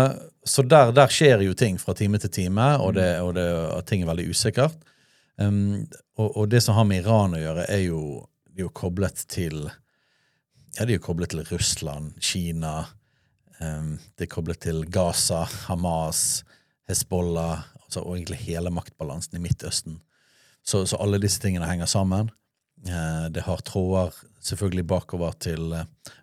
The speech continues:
Speaker 1: både Israels aksjoner i forhold til Hezbollah, krigen med
Speaker 2: Mm.
Speaker 1: Gaza,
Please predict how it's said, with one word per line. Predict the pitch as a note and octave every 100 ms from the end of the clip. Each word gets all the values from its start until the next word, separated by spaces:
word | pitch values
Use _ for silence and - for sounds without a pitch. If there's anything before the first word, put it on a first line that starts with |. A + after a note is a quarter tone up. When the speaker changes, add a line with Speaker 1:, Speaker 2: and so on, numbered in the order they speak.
| _
Speaker 1:
både | G#2 G2+
Israels | B2 D#3 - G2
aksjoner | - - - - A#2 F#2 D#2+ D#2+
i | D#2+
forhold | G2 E2+
til | F#2 E2+
Hezbollah, | E2 F#2+ - F#2 F2+ F2
krigen | - F#2 F2
med | D#2+
Speaker 2:
Mm. | F2
Speaker 1:
Gaza, | F2 - E2+